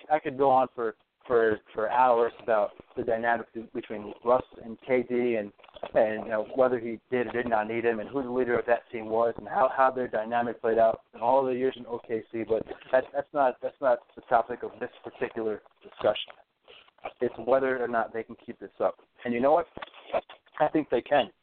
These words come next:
I think they can keep it up because of the, the talent around them, not, not lack thereof, or, or not how talented their players are, or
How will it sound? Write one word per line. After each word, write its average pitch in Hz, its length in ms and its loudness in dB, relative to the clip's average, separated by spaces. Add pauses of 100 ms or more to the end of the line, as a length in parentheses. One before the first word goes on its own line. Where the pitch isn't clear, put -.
(720)
I - 40 2
think 120 200 0
they 123 120 4
can - 160 -10
keep 131 200 0
it 123 60 4
up 123 160 2
because 123 280 -2
of 117 140 -6
the, 104 140 -2 (460)
the 113 80 -2 (100)
talent 127 300 2
around 117 340 2
them, 123 240 -4
not, 156 220 2 (180)
not 151 200 -8
lack 131 280 0 (100)
thereof, 110 480 -2
or, 120 200 -6 (260)
or 131 100 0
not 139 220 2
how 131 300 0
talented 120 300 -4
their 113 120 -4
players 110 420 -6
are, 104 220 2 (400)
or 127 100 0